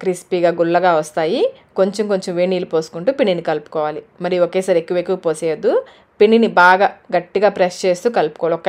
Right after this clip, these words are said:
ఐదు నిమిషాల పాటు పిండిని బాగా కలుపుకోవాలి. పిండిని చూడండి, మరీ సాఫ్ట్గా కాదు, అలా అని మరీ గట్టిగా కాదు, ఈ విధంగా కలుపుకోవాలి. కొంచెం కొంచెం పిండిని తీసుకుంటూ బాల్స్ లాగా చేసుకోవాలి. ఈ చెక్కలు కొంచెం పెద్ద పెద్దగానే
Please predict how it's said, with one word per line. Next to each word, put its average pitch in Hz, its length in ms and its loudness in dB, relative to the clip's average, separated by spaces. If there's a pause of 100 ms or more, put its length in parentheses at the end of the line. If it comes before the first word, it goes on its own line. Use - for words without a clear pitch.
ఐదు 165 120 -2
నిమిషాల 180 320 -4
పాటు 170 140 -2 (100)
పిండిని 175 260 -4 (100)
బాగా 160 140 -2 (100)
కలుపుకోవాలి. 156 580 -4 (520)
పిండిని 214 300 2
చూడండి, 208 320 2 (560)
మరీ 190 180 4 (120)
సాఫ్ట్గా 208 420 4 (100)
కాదు, 208 160 4 (220)
అలా 196 220 4
అని 381 120 -2 (240)
మరీ 175 140 0 (100)
గట్టిగా 165 380 -8
కాదు, 160 160 -4 (100)
ఈ 180 100 2
విధంగా 170 260 -2 (100)
కలుపుకోవాలి. 156 560 -4 (500)
కొంచెం 214 260 -2
కొంచెం 202 260 -6
పిండిని 190 280 -2
తీసుకుంటూ 185 420 -6 (260)
బాల్స్ 170 300 4
లాగా 165 220 -4
చేసుకోవాలి. - 420 -10 (100)
ఈ 208 40 -2 (100)
చెక్కలు 208 340 0
కొంచెం 196 220 -4
పెద్ద 180 180 0
పెద్దగానే 196 340 2